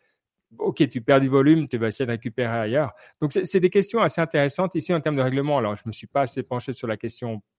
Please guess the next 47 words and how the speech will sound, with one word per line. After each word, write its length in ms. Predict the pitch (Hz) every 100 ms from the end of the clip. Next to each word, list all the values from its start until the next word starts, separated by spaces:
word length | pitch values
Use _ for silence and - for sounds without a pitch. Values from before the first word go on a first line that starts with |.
| _
pour 140 | 110
voir 240 | 101 120 110
l'impact 560 | 110 110 113 113 110
social, 580 | - 104 - 98 101 107
de, 160 | 101 95
d'où 80 | 110
ça 180 | - 113
vient, 220 | 104 110
si 120 | 104
c'est 120 | 113 113
idéologique 580 | 113 123 127 117 123 -
ou 40 |
bien 120 | 107
s'il 160 | 98 113
y 40 |
a 60 | 104
des 200 | 107 110
études, 320 | 113 113 104
euh, 220 | 107 117 117
qui, 240 | 120 123
qui 160 | 123 110
montrent 240 | 107 113 107
des 80 |
dégâts, 240 | 101 107 147
c'est 140 | 151 101
possible. 460 | 110 - 151 107 - - - -
Mais 80 | 135
je 60 | 123
trouve 140 | 143
intéressant 420 | 143 160 156 185
de 80 | 156
voir 320 | 120 127 151
que, 80 | -
toi, 300 | 110 127 107 - _ -
il 40 |
n'y 40 |
a 60 | 120
pas 200 | - 135
beaucoup 680 | 120 147 151 - 165 175 -
de 240 | 127 120
ces 200 | 113 127
choses 360 | 113 - 123 117
en 120 | 127 120
ligne 460 | 123 151 117 95 - _ _ _
qui 300 | - 120 -
échappent 460 | 143 127 120 101 -
maintenant. 380 | 107 101 98